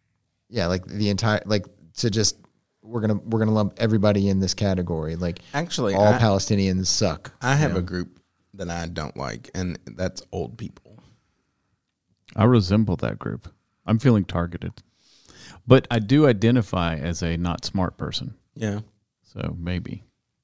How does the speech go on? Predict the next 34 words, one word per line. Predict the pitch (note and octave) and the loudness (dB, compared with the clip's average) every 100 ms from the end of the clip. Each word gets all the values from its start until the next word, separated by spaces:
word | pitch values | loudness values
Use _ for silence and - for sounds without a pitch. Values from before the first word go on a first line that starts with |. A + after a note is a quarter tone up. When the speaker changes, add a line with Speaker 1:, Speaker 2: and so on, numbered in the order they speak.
| _ _ _ - | _ _ _ -8
Speaker 2:
Well, | A2 G2+ G2+ B2 | -4 -4 -2 -4
Speaker 3:
<laughs> | |
Speaker 2:
I | F#2 G2 | -2 -2
am, | G2+ F#2 F2+ | -2 -2 -2
um, | E2+ D#2+ D#2+ - - _ _ _ _ _ _ _ _ _ _ _ _ _ - | -4 -6 -8 -10 -14 _ _ _ _ _ _ _ _ _ _ _ _ _ -2
old | C3+ D3 B2+ | 0 0 -2
people | G#2 F2+ F2+ D#2 F2 F2 - - | -4 -4 -6 -6 -8 -14 -20 -12
are, | F2 E2+ E2+ D#2+ B1+ - | -8 -6 -6 -6 -10 -12
uh, | F#2 - _ _ | -16 -16 _ _
the | F#2 E2 D2 - _ | -14 -10 -10 -14 _
bane | F2+ E2+ E2 | -6 -4 -6
of | |
my | - - | -10 -14
existence. | B1 - - - - - - - _ _ _ - | -14 -14 -14 -16 -20 -16 -16 -16 _ _ _ -4
I, | A#2+ - | -4 0
I | C#3 | 2
mean, | B2+ G2+ | 2 2
like, | E2+ E2+ - - | 0 -4 -6 -2
Speaker 3:
Like | G2 - | 0 2
what | G2+ | 0
kind | - E2 | 2 -2
of | C2 | -2
old | D#2 | -2
Speaker 2:
like, | G#2+ | -2
Speaker 3:
people? | D2+ A#2 | 0 2
Speaker 2:
eighties | A#2+ A2+ G#2 | 2 0 -2
and | F#2 | -6
nineties. | F2 F2+ F#2 G#1+ C2 - | -6 -6 -6 -8 -4 0
Speaker 1:
In | A2 | 2
what | A2+ G#2 | 0 -2
way? | G#2+ G#2+ | 0 4
Speaker 3:
Oh, | A2 G2 G2+ | 6 6 4
okay, | G2 F2 D#2+ | 2 2 0
okay. | D2+ - - | 0 -4 -8